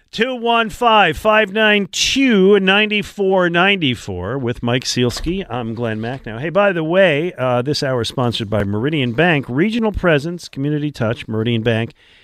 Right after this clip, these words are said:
Innovative business banking for entrepreneurial success. Coming up,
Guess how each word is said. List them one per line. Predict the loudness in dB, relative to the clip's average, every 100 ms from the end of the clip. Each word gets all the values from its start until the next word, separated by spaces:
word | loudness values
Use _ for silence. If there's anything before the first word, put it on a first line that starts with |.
| _ 0
Innovative | 2 4 2 2 2
business | 0 0 -6
banking | -4 -4 -4 -6
for | -6 -8
entrepreneurial | -6 -6 -6 -10 -10 -6 -4 -4 -6
success. | -8 -8 -2 -2 -2
Coming | -6 -4 0 0
up, | 0